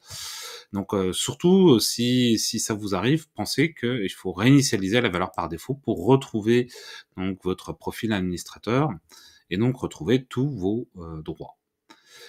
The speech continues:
Donc là, si, euh, vous voyez, j'ai, j'ai cliqué sur revenir à la valeur par défaut. Si je vais sur permission,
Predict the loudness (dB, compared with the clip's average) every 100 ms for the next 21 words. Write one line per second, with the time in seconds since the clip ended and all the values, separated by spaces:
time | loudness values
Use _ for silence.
0 | -8 -6 4 6 6 6 6 6 6 6
1 | 8 6 4 2 2 0 -2 -2 -4 -8
2 | -10 -10 -8 -8 -8 -8 -6 -4 -6 -8
3 | -8 -8 -10 -12 -12 -8 -4 -4 -4 -8
4 | -6 -2 -2 -2 -8 -2 -2 -2 -4 -2
5 | -4